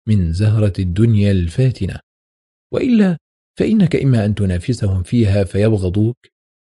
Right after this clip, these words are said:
أو تصبح مفتقرا إلى دنياهم ذليلا، فتمسي أنت والدعوة يسوقكما أهل الدنيا كيفما شاءوا لتخدم مصالحهم، فتكون خادما لهم في تحقيق مآربهم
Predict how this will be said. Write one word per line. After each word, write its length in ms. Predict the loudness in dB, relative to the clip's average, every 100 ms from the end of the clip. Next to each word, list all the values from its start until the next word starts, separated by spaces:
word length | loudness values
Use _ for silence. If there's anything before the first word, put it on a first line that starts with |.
| -2
أو 100 | 0
تصبح 480 | 0 -2 -2 -4 -2
مفتقرا 580 | -6 -4 -4 -2 0
إلى 340 | 0 0 2 2
دنياهم 540 | 2 2 2 2 2
ذليلا، 640 | 0 0 -2 -2 -4 -6 -14 _ _ _ _ _
فتمسي 560 | -4 0 0 2 0 0
أنت 200 | -2 0
والدعوة 600 | 0 0 0 0 0 -4 -6 _ _ -4
يسوقكما 840 | -2 0 -2 0 0 2 2 2
أهل 200 | 0 0
الدنيا 540 | 0 0 0 2 0
كيفما 540 | 0 -2 0 0 0 0
شاءوا 440 | 0 0 0 -2 -4 _ _ -4
لتخدم 480 | 0 0 2 2
مصالحهم، 960 | 4 2 0 -2 -2 -2 -4 -4 -6 -6 _ _ _ _ _
فتكون 440 | -2 -2 0 2 2
خادما 420 | 2 0 2 2
لهم 340 | 2 2 2
في 200 | 0 -2
تحقيق 520 | -4 -6 -2 -2 0 2
مآربهم 840 | 2 0 0 0 2 2 0